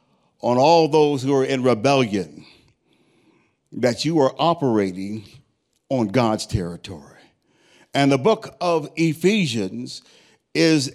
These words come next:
an explanation of identification of this army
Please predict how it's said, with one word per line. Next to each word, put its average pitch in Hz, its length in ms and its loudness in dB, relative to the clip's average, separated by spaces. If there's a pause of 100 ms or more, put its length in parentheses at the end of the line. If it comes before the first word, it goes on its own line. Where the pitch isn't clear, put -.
an 151 320 2
explanation 175 1120 0
of 156 120 0
identification 156 1300 0 (960)
of 170 360 4
this 185 200 4
army 190 640 2